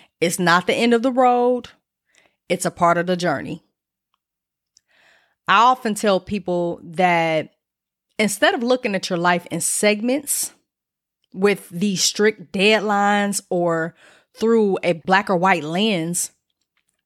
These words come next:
instead, look at your life as a steady flow, a stream of, like,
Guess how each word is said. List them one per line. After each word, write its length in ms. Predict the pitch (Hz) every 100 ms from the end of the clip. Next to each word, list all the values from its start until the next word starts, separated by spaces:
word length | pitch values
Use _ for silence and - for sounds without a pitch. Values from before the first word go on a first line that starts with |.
| _ _ _ _ -
instead, 840 | 185 220 - - 269 185 160 185 - _
look 300 | 170 247 -
at 140 | - -
your 100 | 190
life 480 | 185 170 165 - _ -
as 160 | 175
a 60 | 165
steady 520 | - - 196 190 196
flow, 500 | 185 165 135 - 180 _ _ _ _ _ _ _ _ _ _ _ _ _ _ 190
a 60 |
stream 580 | - - 247 269 277 262
of, 140 | 208
like, 300 | 175 175 160